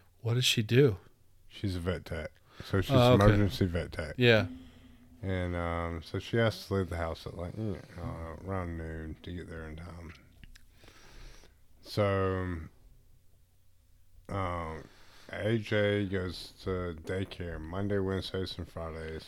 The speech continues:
Speaker 2: from, like, nine to three. So I work in the mornings, and then I work in the afternoons too, but, you know, she's, like, with me.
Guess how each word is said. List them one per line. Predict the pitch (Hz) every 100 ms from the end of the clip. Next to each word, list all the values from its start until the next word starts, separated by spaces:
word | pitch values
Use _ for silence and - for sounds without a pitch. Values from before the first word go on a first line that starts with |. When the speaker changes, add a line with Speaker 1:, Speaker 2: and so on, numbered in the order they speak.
| - -
Speaker 2:
from, | 87 87 87 95 95
like, | 101 - - - - - - - - - - _ _ -
nine | 80 80 80 80 80
to | 80 -
three. | 85 87 82 80 - - - - - _ - _ - - _ - - - -
So | - 85
I |
work | 85 95 82
in | 98
the | 87
mornings, | 87 87 82 80 78 - -
and | 82 82
then | 85 82 80 80 78 - 92
I | 95
work | 87 104 107
in | 98
the | 90
afternoons | 104 - 87 80 -
too, | - 117
but, | 90 82 78 - -
you | 87
know, | 80
she's, | 78 - 78
like, | 73 71
with | 87 87 -
me. | 71